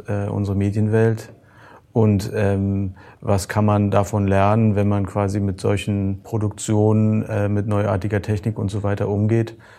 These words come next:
Äh, was kann man dann letztendlich auch für den Regelbetrieb oder das herkömmliche Programm daraus lernen? Das ist extrem wichtig, glaub ich.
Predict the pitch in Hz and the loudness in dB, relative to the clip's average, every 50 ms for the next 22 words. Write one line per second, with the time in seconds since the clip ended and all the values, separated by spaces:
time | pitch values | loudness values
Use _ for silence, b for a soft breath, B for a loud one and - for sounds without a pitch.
0 | B B - 107 104 101 95 98 90 - - 98 98 101 95 95 98 101 101 98 | B B -4 -2 -2 0 -2 -4 -4 -4 -2 -2 0 0 0 0 0 0 -2 -4
1 | - 104 98 87 101 - - - 92 - - 98 92 98 92 92 92 98 98 117 | -4 -6 -6 -6 -6 -8 -8 -10 -10 -8 -8 -6 -6 -4 -4 -4 -2 0 2 2
2 | 113 113 104 - - 113 107 101 - 104 98 98 98 98 95 98 98 - 101 98 | 2 2 0 -2 -2 -2 -2 -2 -2 -4 -4 -4 -4 -4 -4 -4 -4 -2 -2 -2
3 | 95 - 120 110 107 104 98 - 107 - 104 98 98 98 98 98 101 95 92 95 | -2 0 0 0 0 -2 -2 -4 -4 -4 -4 -4 -4 -4 -4 -4 -4 -4 -4 -6
4 | 92 95 95 92 - 104 101 104 104 95 92 101 98 - - 107 - - - - | -4 -4 -6 -6 -4 -4 -4 -2 -2 -4 -6 -6 -10 -12 -12 -10 -10 -12 -12 -12
5 | - - 101 92 95 95 95 87 - - - - - 98 - 104 98 - - | -8 -6 -6 -4 -4 -6 -8 -10 -12 -14 -14 -12 -10 -10 -8 -10 -12 -12 -16